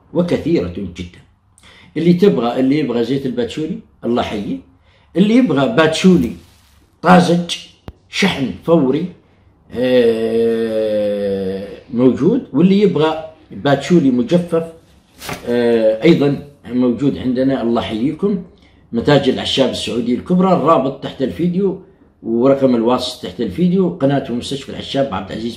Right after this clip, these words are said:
بن شمر. بناشدكم الله سيدي مولاي مشاركة الفيديو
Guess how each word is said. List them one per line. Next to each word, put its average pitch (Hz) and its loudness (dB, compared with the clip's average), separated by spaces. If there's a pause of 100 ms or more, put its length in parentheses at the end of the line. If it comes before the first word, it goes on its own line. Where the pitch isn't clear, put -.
بن 110 -8
شمر. 170 0 (320)
بناشدكم 147 0
الله 135 -2
سيدي 120 -4
مولاي 123 0 (580)
مشاركة 202 2
الفيديو 175 -2